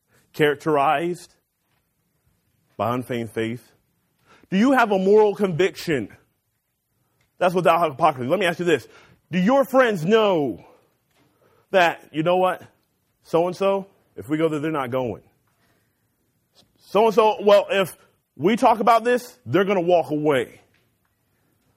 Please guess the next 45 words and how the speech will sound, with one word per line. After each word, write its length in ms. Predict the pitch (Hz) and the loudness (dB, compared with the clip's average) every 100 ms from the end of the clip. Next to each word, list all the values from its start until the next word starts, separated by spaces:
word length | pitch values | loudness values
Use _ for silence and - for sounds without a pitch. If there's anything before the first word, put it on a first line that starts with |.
| _ | _
Do 80 | 151 | -4
you 180 | 226 269 | 0 0
have 540 | 247 233 214 185 180 - _ _ _ _ _ _ _ | 0 0 0 0 -4 -12 _ _ _ _ _ _ _
an 120 | - 151 | -4 -2
unfeigned 600 | 214 220 - 202 190 - | -2 -2 -4 -4 -4 -4
faith 260 | 196 202 | -4 -2
without 260 | 226 151 160 | -4 -2 -4
hypocrisy? 680 | 151 160 156 - - - _ _ _ _ _ _ - - | -4 -4 -4 -6 -20 -20 _ _ _ _ _ _ -20 -2
Or 120 | 185 | 0
do 80 | 185 | 2
your 220 | 190 254 | 0 0
friends 320 | - 226 196 | 0 0 0
know 200 | 160 208 | -2 0
you 260 | 220 214 208 | 0 2 2
as, 580 | 190 170 165 180 - - _ _ _ _ _ _ _ _ - | 4 4 2 -2 -8 -20 _ _ _ _ _ _ _ _ -4
"Well, 380 | 139 127 120 _ - - _ _ _ _ _ | 0 0 -2 _ -20 -20 _ _ _ _ _
when 140 | 127 | -10
we're 100 | 139 | -8
in 60 | 120 | -8
church, 240 | 170 185 | -6 -6
of 100 | 113 | -8
course 280 | - 180 180 | -10 -12 -10
we 80 | 101 | -12
do 140 | 90 | -12
that. 220 | 80 71 _ _ _ _ _ _ _ | -16 -20 _ _ _ _ _ _ _
When 120 | 147 | -2
we're 120 | 165 170 | 0 -2
in 60 | |
church, 380 | 143 196 190 165 | 0 2 2 0
of 80 | 151 | -2
course 240 | 196 202 | 0 0
I 80 | 151 | 0
wouldn't 260 | 131 120 104 | 0 -2 -6
say 220 | 123 117 | -6 -6
that. 380 | 104 101 - _ _ _ _ _ | -6 -12 -16 _ _ _ _ _
When 140 | 180 180 | -2 0
we're 120 | 180 | 0
in 60 | |
church, 240 | 160 220 185 | 2 2 2
of 100 | 165 | 0
course 280 | 202 202 208 | 2 2 2
I 100 | 151 | 0
wouldn't 260 | 139 123 | 0 -2
do 180 | 127 120 | -2 -2
that. 240 | 101 85 | -4 -10